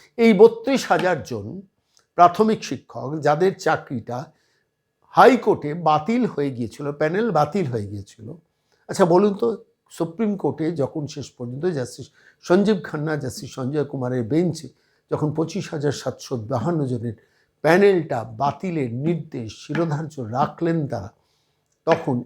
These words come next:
এই বত্রিশ হাজার প্রাইমারি শিক্ষকের রাতগুলো কেমনভাবে কাটছে, দিনগুলো কেমনভাবে কাটছে,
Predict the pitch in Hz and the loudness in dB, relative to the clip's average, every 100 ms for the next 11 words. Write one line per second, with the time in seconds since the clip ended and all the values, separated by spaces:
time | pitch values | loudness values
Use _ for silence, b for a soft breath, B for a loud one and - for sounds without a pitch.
0 | - 180 214 202 151 151 - - 143 143 | -4 0 2 2 -2 -4 -10 -8 -4 -2
1 | 135 - 143 160 151 139 - 196 - - | -2 -4 -4 -2 -4 -6 -8 -12 -16 -20
2 | - 117 101 _ _ _ - 117 131 170 | -16 -16 -16 _ _ _ -8 0 4 4
3 | 156 151 175 175 156 165 165 139 160 151 | 2 0 -2 0 -2 -2 -4 -4 -6 -6
4 | 156 - - - _ _ _ _ _ 120 | -10 -12 -20 -20 _ _ _ _ _ -4
5 | 107 175 196 190 190 175 175 180 180 151 | 4 4 4 2 2 2 0 0 -2 -2
6 | 175 170 - - 208 | -4 -4 -8 -8 -18